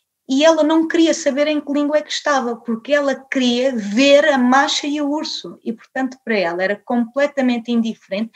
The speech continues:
em que língua é que estava. Outra coisa interessante que nós também descobrimos <laughs> com ela, ela, pronto, lá está, o meu filho,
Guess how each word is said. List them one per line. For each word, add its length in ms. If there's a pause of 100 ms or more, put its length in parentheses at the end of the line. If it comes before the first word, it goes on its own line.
(320)
em 160
que 140
língua 380
é 40
que 80
estava. 420 (720)
Outra 220
coisa 300
interessante 580
que 100
nós 200
também 320
descobrimos 760 (360)
<laughs> 500
com 240
ela, 420 (460)
ela, 720
pronto, 300
lá 100
está, 320
o 80
meu 200
filho, 460